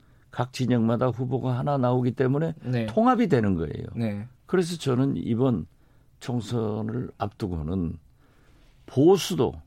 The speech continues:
Speaker 1: 분열을 하고 진보는 이미 분열됐고
Speaker 2: 음흠.
Speaker 1: 그래서 통합은 빅텐트는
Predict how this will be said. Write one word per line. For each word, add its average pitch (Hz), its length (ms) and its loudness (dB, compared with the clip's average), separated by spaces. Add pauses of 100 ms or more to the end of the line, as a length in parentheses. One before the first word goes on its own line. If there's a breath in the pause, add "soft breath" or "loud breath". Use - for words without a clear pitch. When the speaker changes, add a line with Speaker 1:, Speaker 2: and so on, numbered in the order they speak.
(800)
Speaker 1:
분열을 110 460 0
하고 92 320 -10 (800 soft breath)
진보는 175 560 2
이미 131 260 4
분열됐고 107 840 0 (180)
Speaker 2:
음흠. 113 520 -4 (100)
Speaker 1:
그래서 123 640 0 (100)
통합은 180 760 0 (920 soft breath)
빅텐트는 175 1200 0